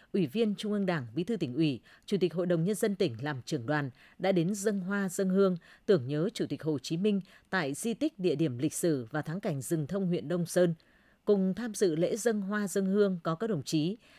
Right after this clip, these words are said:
Lại Thế Nguyên, Phó Bí thư Thường trực Tỉnh ủy, Trưởng đoàn đại biểu Quốc hội tỉnh Thanh Hóa, Đỗ Minh Tuấn, Phó Bí thư Tỉnh ủy, Chủ tịch Ủy ban Nhân dân tỉnh, Trịnh Tuấn Sinh, Phó Bí thư Tỉnh ủy, các đồng chí Ủy viên Ban Thường vụ Tỉnh ủy, Phó Chủ tịch Hội đồng Nhân dân tỉnh, Phó Chủ tịch Ủy ban Nhân dân tỉnh,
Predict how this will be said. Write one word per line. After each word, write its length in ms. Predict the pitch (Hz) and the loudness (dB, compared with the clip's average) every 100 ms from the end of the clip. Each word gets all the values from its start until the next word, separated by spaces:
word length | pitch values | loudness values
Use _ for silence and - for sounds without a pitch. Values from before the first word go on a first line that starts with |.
| _ | _
Lại 180 | 185 - | -4 -2
Thế 140 | 185 | -2
Nguyên, 360 | 190 240 240 208 | 0 2 0 0
Phó 180 | - 175 | -4 -2
Bí 100 | 185 | -2
thư 120 | 226 | -2
Thường 160 | 196 | -2
trực 180 | 143 156 | -2 -2
Tỉnh 180 | 160 131 | -2 -2
ủy, 260 | 156 139 110 | 0 -2 -2
Trưởng 180 | - 151 | -2 -2
đoàn 160 | 143 135 | -2 -4
đại 100 | 139 | -2
biểu 160 | 151 | -2
Quốc 180 | 120 - | 0 -2
hội 120 | 127 | -2
tỉnh 180 | 117 123 | -4 -6
Thanh 180 | 165 170 | -6 -6
Hóa, 380 | 156 156 170 254 _ - - | -2 0 -2 -6 _ -20 -12
Đỗ 120 | 190 202 | 0 2
Minh 180 | 240 | 2
Tuấn, 280 | 214 180 196 | 2 2 0
Phó 180 | 240 165 | -2 -4
Bí 100 | 170 | -2
thư 140 | 233 | -4
Tỉnh 200 | 226 156 | -2 -2
ủy, 260 | 127 156 117 - | 0 0 -2 -6
Chủ 120 | 156 | -4
tịch 140 | 151 | -2
Ủy 100 | 131 | -4
ban 180 | 131 175 | -4 -2
Nhân 100 | 180 | -2
dân 200 | 180 165 | 0 0
tỉnh, 200 | 165 131 101 _ - - | 0 0 -6 _ -20 -18
Trịnh 180 | - 208 | -2 -2
Tuấn 200 | - 180 | 0 -2
Sinh, 340 | 185 226 220 202 | 0 2 2 0
Phó 140 | - 165 | -2 -4
Bí 80 | 190 | -2
thư 140 | 233 | -2
Tỉnh 180 | 175 120 | -2 0
ủy, 280 | 156 139 104 _ _ - | 0 0 -4 _ _ -2
các 60 | |
đồng 160 | 240 190 | 0 0
chí 220 | - 175 | 0 -4
Ủy 180 | 196 180 | -2 -4
viên 340 | 214 220 202 | 0 0 0
Ban 200 | 185 190 | -2 -4
Thường 160 | 180 151 | -4 -4
vụ 120 | 143 | -4
Tỉnh 180 | 147 139 | -4 -2
ủy, 240 | 147 139 - - _ | 0 0 -4 -18 _
Phó 240 | 170 170 | -4 -2
Chủ 140 | 226 175 | -2 -2
tịch 160 | 165 | -2
Hội 80 | 151 | 0
đồng 160 | 160 139 | -2 -2
Nhân 120 | 175 | 0
dân 180 | 190 175 | 0 2
tỉnh, 200 | 170 120 - - _ | 0 0 -8 -20 _
Phó 260 | - 175 233 | -4 -4 -4
Chủ 80 | 185 | -4
tịch 120 | 156 | -2
Ủy 120 | 135 | -2
ban 160 | 131 185 | -2 -2
Nhân 100 | 180 | 0
dân 200 | 165 170 | 0 2
tỉnh, 180 | 165 | 0